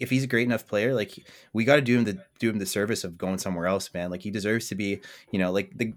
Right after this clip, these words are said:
obviously, like, at the beginning of the season, we're like, "Mikheyev, what the hell? You can't talk like that." But at the same time, like,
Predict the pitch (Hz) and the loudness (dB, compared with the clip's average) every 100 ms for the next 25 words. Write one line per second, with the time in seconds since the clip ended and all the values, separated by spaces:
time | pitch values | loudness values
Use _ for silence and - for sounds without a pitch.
0 | - 120 165 160 - 143 135 120 117 107 | 0 2 2 2 2 2 2 0 0 0
1 | 117 110 - 113 107 101 95 113 - 127 | 0 0 0 -2 0 0 0 -2 -2 -4
2 | 107 - - 139 120 120 131 113 101 87 | -4 -8 -6 -2 0 0 -4 -4 -4 -4
3 | 101 95 92 107 117 - - - 135 123 | -4 -2 -2 -2 -6 -6 -6 0 0 2
4 | 123 101 - - - 98 | 0 -2 -6 -12 -2 -2